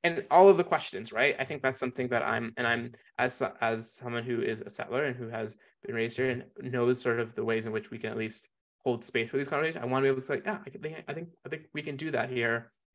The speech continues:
in a way that's hopefully," so that when people can come to your, your, you know, if they were, if they were really thinking about this as levels, you know, come to your thing and say, "I'm, I'm, I'm now in a, in a position of learning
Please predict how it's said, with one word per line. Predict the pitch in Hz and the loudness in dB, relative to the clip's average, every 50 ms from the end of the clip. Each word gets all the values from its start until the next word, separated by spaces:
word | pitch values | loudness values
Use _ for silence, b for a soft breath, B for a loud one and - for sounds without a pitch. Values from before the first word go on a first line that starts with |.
| - | -8
in | - 123 | -4 -2
a | 117 | 0
way | 120 113 | 0 0
that's | 117 110 101 - - - - _ _ _ _ _ _ _ _ _ _ _ _ _ _ _ - | 0 -2 -4 -6 -12 -16 -16 _ _ _ _ _ _ _ _ _ _ _ _ _ _ _ 0
hopefully," | - 170 165 165 - 151 135 | 4 4 4 2 0 -4 -2
so | 135 143 | 0 4
that | 143 135 | 4 6
when | 139 143 135 135 135 - - _ - | 6 6 4 2 -2 -8 -10 _ -4
people | 165 160 151 139 | 0 0 0 0
can | 143 135 | 0 -4
come | 127 - 156 156 170 175 | -2 2 2 2 2 2
to | 170 - 151 135 135 131 131 B B B B B - | 0 2 6 8 8 8 6 B B B B B -10
your, | 135 127 139 156 190 196 208 196 175 170 151 160 143 - B B B B B | -2 4 8 10 12 12 12 12 12 10 8 6 4 -2 B B B B B
your, | 139 147 131 - - - | 2 2 2 2 0 0
you | 135 143 135 | 4 6 6
know, | 131 | 8
if | 135 127 - | 8 8 10
they | 143 | 10
were, | 131 131 131 95 | 10 10 10 8
if | 120 123 | 8 10
they | 143 131 | 10 10
were | 131 131 | 10 10
really | 135 135 127 | 10 10 8
thinking | 139 135 127 123 | 8 6 4 4
about | 120 - - | 2 0 0
this | 120 123 123 120 | -2 -2 -2 -2
as | - 123 117 123 | 0 0 4 6
levels, | 117 113 - 135 151 208 226 220 | 6 6 8 10 10 10 10 8
you | 170 143 | 6 6
know, | 127 180 202 B B B _ - | 6 4 2 B B B _ 0
come | - 196 185 196 | 4 4 4 4
to | 185 156 | 4 4
your | 147 180 220 220 | 6 6 6 6
thing | - 175 147 143 | 4 2 4 4
and | 135 - | 2 4
say, | 151 143 143 131 - | 2 2 4 4 4
"I'm, | 143 156 156 165 165 160 165 - b b b b b - | 4 4 4 4 2 0 -6 -12 b b b b b 4
I'm, | 139 139 139 127 - | 4 4 4 4 4
I'm | 143 139 143 139 | 4 6 6 8
now | 139 143 143 147 | 8 8 8 8
in | 135 143 147 | 6 6 4
a, | 139 139 - | 4 4 2
in | 139 131 | 0 0
a | |
position | 127 143 123 127 127 127 - 151 131 | 0 0 0 0 0 0 2 0 0
of | 123 117 | 0 0
learning | 113 110 120 123 135 143 156 175 185 | 0 2 2 4 2 2 2 0 -4